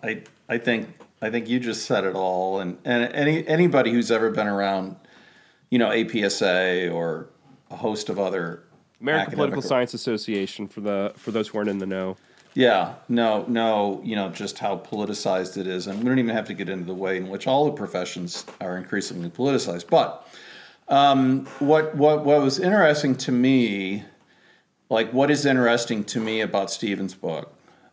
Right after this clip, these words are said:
Speaker 1: Um, you know, I've
Speaker 2: Stephen
Speaker 1: known
Speaker 2: Wolfe's book, uh, The Case for Christian Nationalism?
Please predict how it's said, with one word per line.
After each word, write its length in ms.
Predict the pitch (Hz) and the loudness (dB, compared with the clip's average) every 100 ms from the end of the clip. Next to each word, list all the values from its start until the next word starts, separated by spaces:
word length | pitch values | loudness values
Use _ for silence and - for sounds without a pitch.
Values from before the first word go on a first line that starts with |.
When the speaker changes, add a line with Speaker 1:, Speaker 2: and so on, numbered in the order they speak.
| - | -10
Speaker 1:
Um, 500 | 101 92 90 87 - _ | -8 -6 -6 -6 -10 _
you 80 | 104 | -10
know, 80 | 92 | -6
I've 60 | - | 0
Speaker 2:
Stephen 240 | 202 190 | 4 4
Speaker 1:
known 60 | 180 | 4
Speaker 2:
Wolfe's 220 | 165 - | 2 0
book, 400 | 185 180 - 175 - | 2 2 0 -6 0
uh, 420 | 147 135 131 127 | 4 4 4 4
The 100 | 131 | 0
Case 240 | - 156 | 0 0
for 120 | - 156 | -2 -2
Christian 360 | 160 147 - | -2 -2 -2
Nationalism? 520 | 139 143 156 143 - | -4 -4 -6 -8 -10